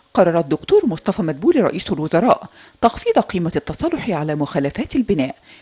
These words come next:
في كل أنحاء الريف من قرى وعزب ونجوع إلى الحد الأدنى الذي نص عليه القانون، خمسين جنيها فقط للمتر. وتيسيرًا على سكان الريف أيضًا، وافق مجلس الوزراء في الثاني من يونيو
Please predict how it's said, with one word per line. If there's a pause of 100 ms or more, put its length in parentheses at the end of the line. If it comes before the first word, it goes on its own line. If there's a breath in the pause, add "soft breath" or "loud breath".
في
كل
أنحاء
الريف
من
قرى
وعزب
ونجوع (480 loud breath)
إلى
الحد
الأدنى
الذي
نص
عليه
القانون،
خمسين
جنيها
فقط
للمتر. (320)
وتيسيرًا
على
سكان
الريف
أيضًا، (320 loud breath)
وافق
مجلس
الوزراء
في
الثاني
من
يونيو